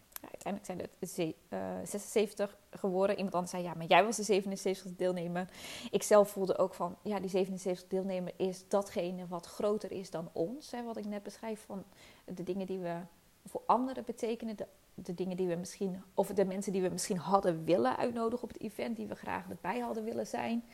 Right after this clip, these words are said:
Voor het grotere wat we niet kunnen zien, maar wel kunnen voelen. Voor de Maria Kapel zelf. Dus het voelde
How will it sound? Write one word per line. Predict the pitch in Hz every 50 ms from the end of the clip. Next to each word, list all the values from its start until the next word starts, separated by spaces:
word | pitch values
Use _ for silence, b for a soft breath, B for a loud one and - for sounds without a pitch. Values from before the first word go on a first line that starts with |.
| B B B B B B B
Voor | - - 220 214
het | 202 202 -
grotere | - - 226 214 208 208 208 208 - 214 - 208
wat | 196 196 - -
we | 202 196
niet | 196 208 202 -
kunnen | - 226 190 190
zien, | 190 - 226 208 202
maar | 202 196 180
wel | 196 185
kunnen | 185 - 214 208 208 202
voelen. | - - 240 262 262 269 269 285 302 - -
Voor | - - - 208 190
de | 185 180 - 185 - -
Maria | - 196 196 - 190 202 202
Kapel | - - - - 202 196 202
zelf. | 180 - 226 226 233 240 233
Dus | - - -
het | 208 196
voelde | - - 233 220 214 208 185 185